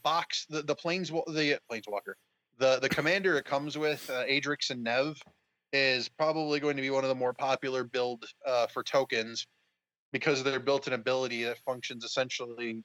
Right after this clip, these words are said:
like, uh, i-, i-, like, uh, Anointed Procession.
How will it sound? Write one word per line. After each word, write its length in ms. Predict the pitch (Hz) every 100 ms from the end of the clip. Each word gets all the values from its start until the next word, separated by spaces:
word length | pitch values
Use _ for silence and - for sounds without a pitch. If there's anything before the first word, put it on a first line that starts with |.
| _
like, 320 | - 127 117 110 -
uh, 420 | 123 113 104 107 104 _ -
i-, 80 | -
i-, 100 | 143 135
like, 320 | 131 127 -
uh, 160 | 127 123
Anointed 400 | 123 131 131 -
Procession. 540 | 107 - 113 110 110